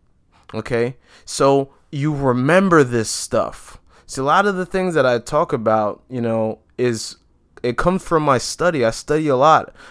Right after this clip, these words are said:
I read a lot of books. I li-, I read mi-, hours and hours and hours, hundreds of hours of audio every year. So because I do that, this, it just flows naturally. It just is within me. I'm standing on the shoulders of giants.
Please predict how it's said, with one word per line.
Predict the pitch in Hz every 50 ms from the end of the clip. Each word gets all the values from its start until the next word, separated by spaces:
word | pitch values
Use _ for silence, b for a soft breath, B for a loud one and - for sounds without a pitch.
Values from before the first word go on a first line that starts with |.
| B B
I | -
read | 113 127 139 143
a | 143
lot | 139 135 127 131
of | 127 120
books. | 131 139 120 - - - - - - b b b b b b
I | - 107
li-, | 123 139 147 127 - -
I | 107
read | 113 123 139 139 131
mi-, | 127 123 127 131 - _ _ _ _ _
hours | 135 147 156 160 156 156 151 151 131 139
and | 135 131 - -
hours | 151 165 170 165 160 156 156 156 139 123 135
and | 139 - - _ -
hours, | 139 160 160 170 185 170 165 156 151 135 123
hundreds | - 170 185 202 185 190 196 175 165
of | 175 -
hours | - 113 147 160 160 165 165 151 143
of | 135
audio | 87 90 139 143 147 143 139 127 120 B B B B B B _
every | 156 196 165 160 160 151
year. | 139 131 131 160 202 214 190 160 117 92 65 - - _ _ _ _ _ B B B B B B
So | - 151
because | 139 143 135 165 180 175
I | 175 156 143
do | 117 104 110 123 151 196 202
that, | 185 156 135 127 104 113
this, | 127 151 - -
it | - 131
just | 131 147 - -
flows | - - 165 165 151 135
naturally. | 123 123 135 156 165 170 - - 131 107 101 104 110 113
It | 113 113
just | 117 127 120 - B B B B B B
is | 127 120 120
within | 120 120 117 - 156 156 147 127
me. | 104 - - - - _ _ _ _ _
I'm | - - 101
standing | - - - - 156 151 151 156 156 147
on | 143 131
the | 131 120
shoulders | - - - 123 123 123 123 110 107 113
of | 98 101
giants. | - 110 104 98 85 - - - - - -